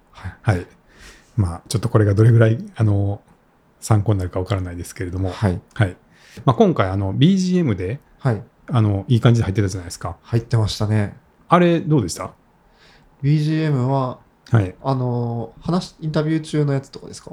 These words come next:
Speaker 2: はい、そうです。あの、
Speaker 1: あー。
Speaker 2: おん-、御嶽の、あの、
Speaker 1: はい。
Speaker 2: 伊吹ステーションの、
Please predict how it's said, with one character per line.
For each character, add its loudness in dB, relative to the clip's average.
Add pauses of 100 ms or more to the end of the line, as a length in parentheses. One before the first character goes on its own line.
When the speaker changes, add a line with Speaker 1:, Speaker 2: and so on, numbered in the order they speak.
(400)
Speaker 2:
は 4
い、 0
そ 0
う 2
で -2
す。 -6
あ 0
の、 6 (100)
Speaker 1:
あ 6
ー。 8
Speaker 2:
お 6 (260)
ん-、 4
御 -4
嶽 0
の、 2
あ 2
の、 4
Speaker 1:
は 4
い。 4
Speaker 2:
伊 4
吹 2
ス -4
テ 6
ー -2
シ -6
ョ -6 (360)
ン 4
の、 4